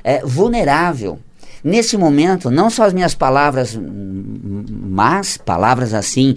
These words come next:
hostis, entraram e te estraçalharam emocionalmente,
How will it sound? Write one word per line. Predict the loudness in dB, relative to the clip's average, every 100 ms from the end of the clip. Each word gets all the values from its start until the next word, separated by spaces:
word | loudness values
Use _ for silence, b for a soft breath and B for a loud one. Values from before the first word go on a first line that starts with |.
| B
hostis, | -2 -2 -4 -4 -2 -2 -4 -12 B B
entraram | 0 2 2 0 2 4 4 2
e | 0
te | -2
estraçalharam | -4 -2 -2 0 -2 0 2 2 2
emocionalmente, | 0 -2 -4 -6 -2 0 -2 -4